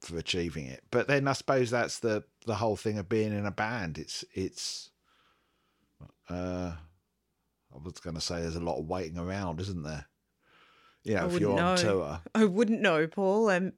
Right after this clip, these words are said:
Speaker 2: no, I've never been in a band.
Speaker 1: No, uh, nor me. <laughs>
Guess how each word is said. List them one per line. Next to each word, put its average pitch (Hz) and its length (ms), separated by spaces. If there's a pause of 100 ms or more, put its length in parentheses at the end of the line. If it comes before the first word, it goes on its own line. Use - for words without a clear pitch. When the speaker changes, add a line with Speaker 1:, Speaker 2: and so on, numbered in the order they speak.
(140)
Speaker 2:
no, 190 200
I've 185 180
never 208 240
been 180 260
in 156 140
a - 20
band. 160 640
Speaker 1:
No, 110 320 (440)
uh, 113 320 (140)
nor 104 180
me. 104 440 (360)
<laughs> 175 440